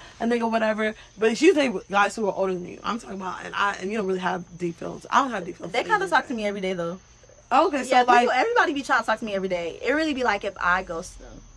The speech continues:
Speaker 1: So, but if they, like, okay, so, yeah, if you ghost them,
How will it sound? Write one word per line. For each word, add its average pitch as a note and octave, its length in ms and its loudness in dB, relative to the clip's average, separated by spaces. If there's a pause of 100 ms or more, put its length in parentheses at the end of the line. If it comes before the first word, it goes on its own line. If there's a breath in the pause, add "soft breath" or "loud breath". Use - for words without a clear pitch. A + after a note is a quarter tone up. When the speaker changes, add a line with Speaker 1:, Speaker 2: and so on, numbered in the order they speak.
(320)
Speaker 1:
So, C#4 220 6 (200)
but A#3 180 6
if A#3 140 2
they, C#4 260 4
like, A#3+ 300 4
okay, A#3 320 0
so, G3 260 -4
yeah, F#3+ 240 -4
if G3 100 -10
you C4 160 -4
ghost G#3 360 0
them, F#3 480 -6